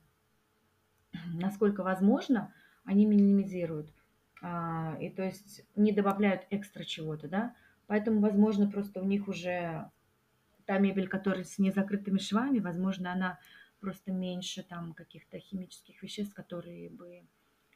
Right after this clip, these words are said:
а, выходили, а, выдавали свои вот эти вот вредные вещества в окружающую среду.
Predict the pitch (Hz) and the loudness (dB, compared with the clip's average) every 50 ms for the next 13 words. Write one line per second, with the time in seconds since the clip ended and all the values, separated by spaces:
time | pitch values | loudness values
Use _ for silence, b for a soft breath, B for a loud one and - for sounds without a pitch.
0 | _ _ _ - 170 170 165 165 175 175 170 160 - 185 165 165 175 180 170 165 | _ _ _ -16 -14 -14 -12 -14 -14 -14 -12 -10 -10 -10 -10 -10 -10 -10 -8 -8
1 | 165 160 156 156 - _ _ _ _ _ _ - 160 151 156 151 151 151 76 76 | -8 -8 -10 -12 -16 _ _ _ _ _ _ -14 -12 -10 -8 -8 -8 -8 -10 -12
2 | - - - - _ _ _ _ _ _ _ _ _ _ _ _ _ _ _ _ | -14 -16 -18 -20 _ _ _ _ _ _ _ _ _ _ _ _ _ _ _ _
3 | _ _ 214 190 170 196 185 190 185 175 175 175 - - 170 170 170 165 160 165 | _ _ -8 -6 -4 -2 -2 -2 -2 -2 -4 -6 -6 -6 -4 -2 -2 -2 -4 -6
4 | - 170 165 - - 170 175 - 160 175 175 175 160 165 165 165 165 165 165 - | -8 -10 -10 -10 -12 -16 -16 -12 -8 -4 -4 -2 -2 -4 -6 -8 -8 -10 -12 -14
5 | - - _ - 175 170 170 165 165 - 175 170 - - 175 175 170 - - 202 | -16 -18 _ -16 -14 -14 -14 -14 -16 -18 -18 -16 -14 -14 -12 -12 -12 -12 -12 -14
6 | 208 - - - 180 175 175 170 165 165 | -16 -20 -20 -20 -20 -18 -18 -20 -20 -20